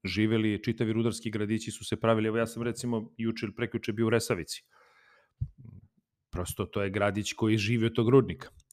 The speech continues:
Čitava Despotovačka opština Ćuprija i tako dalje živi od toga. A, međutim, danas kada su Kinezi došli u Bor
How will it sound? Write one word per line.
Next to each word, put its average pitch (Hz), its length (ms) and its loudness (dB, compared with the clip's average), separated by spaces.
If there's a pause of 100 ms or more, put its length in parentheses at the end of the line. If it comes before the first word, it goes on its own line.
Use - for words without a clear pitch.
(320)
Čitava 113 340 2
Despotovačka 113 720 0
opština 110 360 -2
Ćuprija 110 600 0 (420)
i 104 100 -6
tako 120 240 2
dalje 127 160 6
živi 127 320 4
od 117 100 2
toga. 101 220 -2 (920)
A, 110 720 0
međutim, 131 580 0
danas 143 360 2
kada 139 200 4
su 135 200 -4
Kinezi 151 420 2
došli 139 320 2
u 117 40 4
Bor 135 300 4